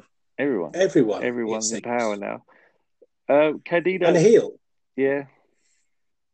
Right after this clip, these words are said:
Speaker 1: You have to be heel and power hungry.
Speaker 2: But you can't be anti-establishment if it's in your own establishment.
Speaker 1: <laughs> But is it their own establishment? We'll find out later from R V D.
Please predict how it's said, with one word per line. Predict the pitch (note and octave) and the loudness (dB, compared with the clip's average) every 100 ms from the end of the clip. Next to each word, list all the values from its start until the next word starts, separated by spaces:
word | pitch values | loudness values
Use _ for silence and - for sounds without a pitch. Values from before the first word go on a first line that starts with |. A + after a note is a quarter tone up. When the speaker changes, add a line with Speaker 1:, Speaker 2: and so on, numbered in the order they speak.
| _ | _
Speaker 1:
You | - B2 | -18 -16
have | B2+ | -16
to | _ | _
be | - B1+ - | -8 -8 -10
heel | - G#2+ C3 B2+ | -14 -4 -2 -2
and | A#2 | -4
power | A#2 A#2+ A2 | -6 -4 -4
hungry. | A2 A2 A2+ A2+ - - _ _ _ _ _ _ - | -6 -12 -14 -14 -16 -18 _ _ _ _ _ _ -6
Speaker 2:
But | - | -4
you | A3 - | -4 -6
can't | - - | -10 0
be | A3 | 2
anti-establishment | G#3+ G#3 G3 - G#3 G#3+ - D3 | 4 4 2 4 2 2 0 -2
if | C#3 | 0
it's | G3 - | 2 4
in | F3+ | 6
your | F#3 F3+ | 4 4
own | F3 | 2
establishment. | E3 A#3 A#3+ D#3 G2+ - - | 2 0 2 0 -2 -12 -14
Speaker 1:
<laughs> | - - - - - _ - _ _ _ _ _ _ - - _ _ - | -14 -14 -16 -20 -20 _ -20 _ _ _ _ _ _ -20 -20 _ _ -14
But | - | -4
is | A#2+ B2+ | -4 -2
it | A#2+ | -2
their | F2 E2 | -2 -4
own | E2+ E2+ | -6 -10
establishment? | - F2 D#2 E2 F2 E2 C#2+ | -6 -6 -6 -12 -14 -16 -18
We'll | F2 - | -20 -12
find | G2 F#2 | -10 -8
out | F#2 F2+ | -8 -6
later | F#2+ - | -8 -10
from | F#2 F2+ | -14 -12
R | F2+ | -10
V | A2+ | -10
D. | G#2+ G2+ F2 | -8 -6 -8